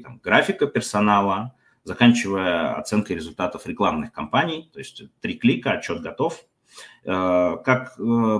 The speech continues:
пользуются рестораторы сейчас этим? Ну, условно, там, при запуске, например, каких-то рекламных кампаний, ну, не знаю, там, на девятнадцатое августа, например, у ресторана запланирована рекламная рассылка, но отчет, э, с установленного модуля нейрокаунтер показывает, что, там,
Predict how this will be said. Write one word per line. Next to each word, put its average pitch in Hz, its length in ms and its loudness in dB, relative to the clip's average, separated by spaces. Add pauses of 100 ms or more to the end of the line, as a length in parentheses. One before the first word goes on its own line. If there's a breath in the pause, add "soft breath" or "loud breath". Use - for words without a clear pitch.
пользуются 156 720 0
рестораторы 120 480 2
сейчас 196 400 -2
этим? 170 400 0
Ну, 147 280 0
условно, 120 480 2
там, 90 360 -4
при 101 260 0
запуске, 95 460 -6
например, 90 420 -8
каких-то - 360 -8
рекламных 85 380 -4
кампаний, - 440 0
ну, 85 80 -8
не 85 100 -10
знаю, 82 240 -12
там, 76 140 -14
на 80 80 -14
девятнадцатое 92 600 -4
августа, 110 420 0
например, 90 420 -10
у 87 60 -4
ресторана 95 480 -4
запланирована 90 840 -8 (320 soft breath)
рекламная 92 440 2
рассылка, 185 600 4 (400 loud breath)
но 156 360 8
отчет, 143 460 4
э, 110 720 4
с - 100 -12
установленного 101 580 0
модуля 90 540 0
нейрокаунтер 98 680 0
показывает, 104 600 0
что, 87 720 0
там, - 140 -20